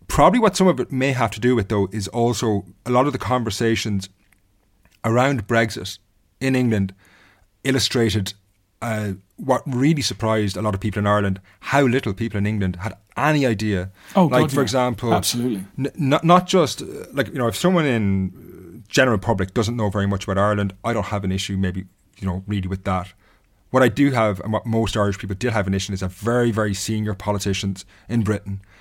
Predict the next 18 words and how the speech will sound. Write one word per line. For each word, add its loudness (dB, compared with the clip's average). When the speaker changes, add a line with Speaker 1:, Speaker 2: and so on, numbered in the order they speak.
Speaker 1:
didn't 0
understand, -2
like -4
Dominic 0
Raab 0
saying -4
he 0
hadn't -4
read -2
the -10
Good -4
Friday -2
Agreement. -2
That 4
really 2
made -2
people -2
go, 0